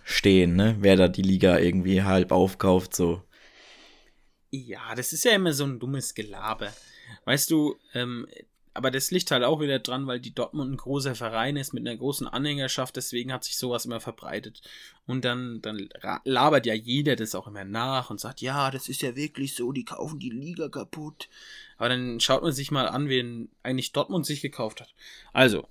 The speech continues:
Speaker 2: Reus vor ein paar Jahren von
Speaker 1: Ja.
Speaker 2: Dortmund. Jetzt ein Hazard wieder von, ähm, äh, sorry, von Dortmund, sag ich schon, von Gladbach. Jetzt ein Hazard wieder von Gladbach. Ein Brandt von Leverkusen. Ähm,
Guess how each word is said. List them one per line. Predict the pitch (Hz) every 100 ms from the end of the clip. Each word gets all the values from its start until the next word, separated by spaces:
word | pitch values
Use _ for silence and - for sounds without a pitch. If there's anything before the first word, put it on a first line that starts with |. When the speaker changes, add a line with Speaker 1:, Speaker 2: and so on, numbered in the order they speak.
| -
Speaker 2:
Reus | 113 131 139 185 - - - _
vor | - 120 117
ein |
paar | 110 120
Jahren | 123 117 123
von | - 117 113 110 - -
Speaker 1:
Ja. | 160
Speaker 2:
Dortmund. | 127 107 104 - - - - - _
Jetzt | 117 -
ein | 123
Hazard | 120 113 117 135
wieder | 160 220 147
von, | - 107 101 -
ähm, | 104 101 101
äh, | - 107
sorry, | 101 113 110
von | - 107 _ _
Dortmund, | - 120 113
sag | 104
ich |
schon, | 110
von | 113
Gladbach. | - 110 - 101 -
Jetzt | 113
ein | 131
Hazard | 123 123 123
wieder | 175 196
von | - 107
Gladbach. | 107 - - - _ - - _ -
Ein | 113
Brandt | 120 156 -
von | 139
Leverkusen. | 131 165 135 - 113 110 110 104 _ _ _ - - _ _
Ähm, | 120 120 120